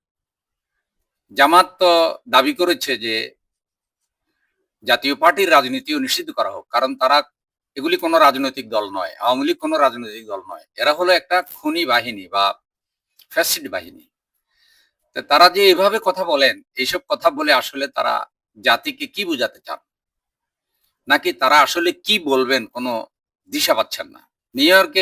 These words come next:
বাংলাদেশ টাইম অনুযায়ী গত রাত্রে যে ঘটনা ঘটেছে, এইটা দেখার পরেও কি বিএনপি, জামাত এরা আর দূরে থাকা উচিত? রাজশাহী বিশ্ববিদ্যালয়ে এখন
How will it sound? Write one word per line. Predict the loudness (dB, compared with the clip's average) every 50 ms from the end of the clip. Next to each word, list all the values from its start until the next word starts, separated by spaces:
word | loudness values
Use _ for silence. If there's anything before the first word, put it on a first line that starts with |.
| 0 2 0
বাংলাদেশ | 0 0 0 0 0 -2 0
টাইম | 0 0 0 0 0 -2
অনুযায়ী | -2 0 2 2 2
গত | 2 0 0 0
রাত্রে | 0 0 0 -2 -8 -12
যে | -8 -6 -4 -4
ঘটনা | -4 -4 -4 -6 -6
ঘটেছে, | -6 -6 -6 -6 -8 -10 -12 -14 -16 _ _ _ _ _ _ _ _ _ _ _ _ _ _ _ _ _ _ _ _ _ 2
এইটা | 4 4 4 4 4 4 4
দেখার | 6 4 4 4 4 2 0 0 2 4
পরেও | 6 8 8 8 8 6 6 2
কি | 0 -2 -2 -2 -6 -8 _ _ _ _ _ _ _ _ _ _ _ _ _ _ _ _ -10
বিএনপি, | -2 0 2 2 2 0 -4 -4 -2 -2 0 0 -2 -4 -6 -4
জামাত | -2 -2 0 2 0 0 0 -4 _ _ _ _ _ _ _ _ _ _ _ _ _ _ _ _ 0
এরা | 4 4 6 4 4 4 4 4 6 6
আর | 4 4 0 -4 -12 _ _ _ -20 -16 -8 -6
দূরে | -4 -2 -2 -2
থাকা | -2 -2 0 0 0 0
উচিত? | 0 -4 -4 -4 -6 _ _ _ _ _ _ _ _ _ _ _ _ _ _ _ _ _ _ -2
রাজশাহী | 2 2 4 4 2 2 2 0 0 0
বিশ্ববিদ্যালয়ে | 0 -2 -2 -2 -2 -2 -4 0 2 4 4 6 6 6 6 4
এখন | 2 0 -4